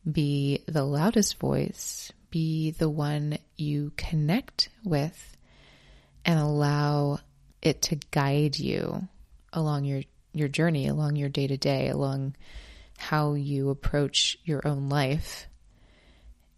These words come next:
Because I truly, truly believe that by doing that, by attuning to yourself, you, you can deepen your awareness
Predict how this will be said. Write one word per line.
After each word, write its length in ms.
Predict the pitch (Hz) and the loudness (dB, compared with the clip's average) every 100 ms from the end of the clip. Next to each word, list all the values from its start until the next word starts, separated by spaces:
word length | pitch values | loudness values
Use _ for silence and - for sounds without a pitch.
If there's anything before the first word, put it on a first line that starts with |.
| _ | _
Because 400 | 165 160 170 156 | 0 2 4 4
I 100 | 156 147 | 4 4
truly, 680 | - - 196 208 202 190 | 2 2 4 6 6 6
truly 380 | 180 - 156 156 | 4 2 4 2
believe 580 | 156 143 147 135 139 - | 2 0 0 0 0 -4
that 180 | - - | -8 -4
by 220 | 139 139 - | -4 -4 0
doing 360 | 202 226 170 | 6 6 6
that, 380 | 135 131 127 - | 2 0 -4 -2
by 100 | 131 | -2
attuning 840 | 135 - - 226 240 185 165 147 - | -2 -2 0 4 4 6 4 2 -2
to 180 | - 185 | -2 2
yourself, 1200 | 180 160 147 160 - - 165 139 151 254 - - - - - - - - - - _ - _ _ | 4 4 4 2 0 2 4 4 2 0 -10 -20 -20 -20 -18 -18 -20 -20 -20 -20 _ -20 _ _
you, 580 | 180 175 170 160 160 156 - | 2 6 6 6 4 0 -2
you 140 | 160 160 | -2 0
can 240 | 165 165 | 2 4
deepen 800 | 156 165 170 165 151 147 147 160 - - - - - | 4 4 6 6 6 4 0 -4 -12 -20 -20 -20 -4
your 200 | 165 160 | 2 4
awareness 920 | 143 139 143 147 143 - 185 - - | 4 2 2 2 2 0 -2 -4 -6